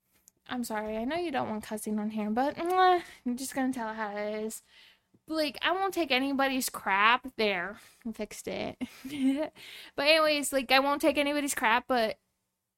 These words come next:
with my family, I'll take your crap. But if you can't handle what's kind of, if you can't handle my honest opinion, do not open your mouth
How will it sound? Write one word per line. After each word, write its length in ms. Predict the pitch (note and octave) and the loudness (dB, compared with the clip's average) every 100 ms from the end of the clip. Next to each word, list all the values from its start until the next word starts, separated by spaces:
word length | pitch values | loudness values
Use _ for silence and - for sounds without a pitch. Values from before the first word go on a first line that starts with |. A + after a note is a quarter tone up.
| _ _ | _ _
with 320 | B3 D#4 E4+ | 0 2 2
my 160 | D#4 C4+ | 4 2
family, 440 | - C#4 C4+ B3 | 2 -2 0 2
I'll 160 | - B3 | 2 2
take 320 | - G#4+ G#4+ | 0 0 0
your 100 | D#4 | -4
crap. 580 | C#4 - E4 C#4 - - _ _ _ _ _ _ _ _ _ _ _ _ _ _ _ | -2 2 6 6 2 -4 _ _ _ _ _ _ _ _ _ _ _ _ _ _ _
But 120 | C4 D4+ | 2 2
if 140 | C#4+ | 4
you 100 | E4+ | 4
can't 340 | F4+ G4 F4 | 4 4 2
handle 540 | B3+ D#4+ F#4 F4+ D4+ C#4 | 0 0 2 4 4 4
what's 340 | C4 - - - _ _ - - | 2 2 0 -6 _ _ -20 0
kind 220 | D4+ D#4 | 2 2
of, 100 | D4+ - - - - | 0 -6 -20 -20 -4
if 80 | C#4+ | 2
you 60 | F4+ | 4
can't 300 | G#4+ A4 F4 | 8 6 8
handle 320 | F#4 F#4 F4+ | 6 4 4
my 300 | D4+ C#4 C#4+ | 4 4 4
honest 460 | - B3 C#4 C#4+ C#4+ | 4 4 4 0 -2
opinion, 640 | B3 C4+ B3+ C#4+ E4 F4 F4 - - _ G3+ G3+ | -4 -2 0 2 0 -2 -6 -16 -20 _ -8 4
do 320 | C4+ E4 G4+ | 8 8 8
not 300 | F4+ E4 - | 4 4 4
open 340 | C#4 C#4+ D#4+ | 0 0 -2
your 120 | D4 C4+ | -2 0
mouth 640 | C#4 G#4+ - - - | 0 -2 -4 -8 -20